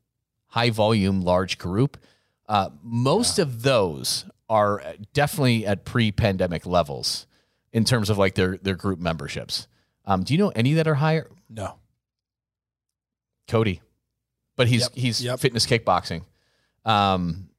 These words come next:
Speaker 1: uh, but that's it, I think, for their large group
Speaker 2: Yeah.
Speaker 1: memberships.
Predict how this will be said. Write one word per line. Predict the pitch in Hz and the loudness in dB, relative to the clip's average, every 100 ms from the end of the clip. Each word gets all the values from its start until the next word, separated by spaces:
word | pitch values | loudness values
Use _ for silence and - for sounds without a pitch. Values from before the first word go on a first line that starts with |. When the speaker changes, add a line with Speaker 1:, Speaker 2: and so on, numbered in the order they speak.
| _ _ _ _ _ | _ _ _ _ _
Speaker 1:
uh, | 107 98 95 95 | 0 0 0 -2
but | 87 | -2
that's | 110 151 - | -2 0 0
it, | 165 | 0
I | 92 | -2
think, | - 73 - - _ | -6 -12 -14 -20 _
for | 117 | 0
their | 107 113 | 2 2
large | 107 110 110 - | 4 2 2 -2
group | 107 | -2
Speaker 2:
Yeah. | 95 | 0
Speaker 1:
memberships. | 98 90 - - - | 0 -2 -6 -6 -8